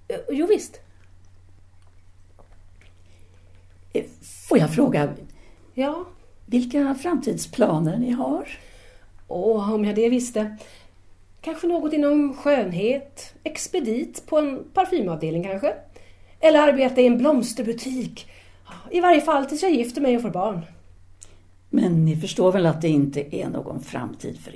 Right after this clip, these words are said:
Speaker 2: er?
Speaker 1: Jaså?
Speaker 2: Nej, nej, nej, nej.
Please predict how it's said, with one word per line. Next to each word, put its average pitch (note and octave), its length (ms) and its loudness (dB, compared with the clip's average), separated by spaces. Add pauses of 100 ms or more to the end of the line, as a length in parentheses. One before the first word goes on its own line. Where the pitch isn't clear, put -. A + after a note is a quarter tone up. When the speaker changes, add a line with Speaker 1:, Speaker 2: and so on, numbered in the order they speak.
Speaker 2:
er? - 440 -2 (720)
Speaker 1:
Jaså? D3 480 -10 (720)
Speaker 2:
Nej, D#3+ 720 0
nej, D#3 160 0
nej, B2+ 120 -2
nej. - 280 -6